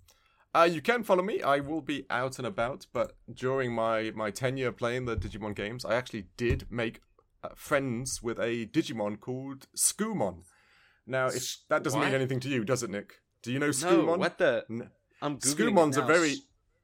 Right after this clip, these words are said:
Speaker 1: Scoomon, S C U M O N. He's a very unique, um, Digimon because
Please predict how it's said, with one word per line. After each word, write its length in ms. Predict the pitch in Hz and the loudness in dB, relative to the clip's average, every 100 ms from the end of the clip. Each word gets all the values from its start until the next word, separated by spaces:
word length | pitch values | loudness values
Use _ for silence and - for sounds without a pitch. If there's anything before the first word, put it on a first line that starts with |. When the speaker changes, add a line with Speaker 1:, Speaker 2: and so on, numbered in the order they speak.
| _ - | _ -12
Speaker 1:
Scoomon, 640 | - - 196 180 113 110 104 | -10 -2 -2 2 2 2 2
S 220 | 147 - | 0 2
C 320 | - - 156 139 | 0 2 0 0
U 340 | 123 147 117 117 | 0 2 2 0
M 200 | 123 117 | 0 2
O 120 | 110 | 2
N. 300 | 117 95 120 - 117 | 2 0 -8 -18 -14
He's 160 | 120 | -10
a 60 | 120 | -2
very 260 | 156 170 | 0 0
unique, 600 | 135 123 139 160 - - _ _ - | -2 -2 -2 -2 -6 -20 _ _ -4
um, 640 | 101 95 92 90 87 85 _ _ _ _ | -2 -2 -4 -8 -12 -16 _ _ _ _
Digimon 460 | 127 101 98 113 139 _ _ _ _ _ _ | -6 -6 -6 -6 -8 _ _ _ _ _ _
because 640 | 135 131 160 110 135 - | -8 0 2 2 2 -2